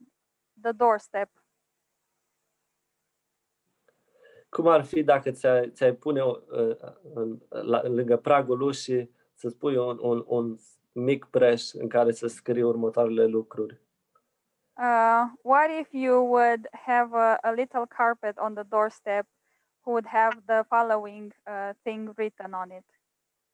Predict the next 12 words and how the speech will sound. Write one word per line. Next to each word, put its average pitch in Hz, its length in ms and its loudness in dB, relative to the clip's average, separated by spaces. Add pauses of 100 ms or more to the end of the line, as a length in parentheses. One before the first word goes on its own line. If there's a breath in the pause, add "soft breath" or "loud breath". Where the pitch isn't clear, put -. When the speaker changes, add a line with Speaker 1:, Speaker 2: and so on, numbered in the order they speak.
(500)
Speaker 2:
De 135 240 2
aici 143 300 0
izvorăște 127 800 -2
izvorul 120 500 -2
vieții. 113 460 -4 (1000)
Speaker 1:
From 240 300 2
here 269 500 0
comes 233 360 -2
the 220 120 -4
spring 226 460 -8
of 202 160 -2
life. 196 380 -4